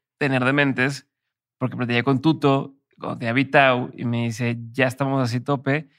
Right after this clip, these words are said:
pero puedes meter algo chico para qué tal. Y justo le metí antes de que se fueran a, a Y Combinator y todo eso. Entonces,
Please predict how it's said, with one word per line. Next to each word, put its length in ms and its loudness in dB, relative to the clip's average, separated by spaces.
pero 460 4
puedes 200 4
meter 240 2
algo 180 0
chico 320 -4
para 200 -4
qué 140 -10
tal. 320 -2
Y 240 -6
justo 400 -6
le 100 -2
metí 460 -8
antes 180 -12
de 80 -8
que 80 -14
se 80 -18
fueran 320 -6
a, 600 -12
a 160 -6
Y 40 -6
Combinator 580 -8
y 40 -14
todo 180 -8
eso. 260 -8
Entonces, 580 -6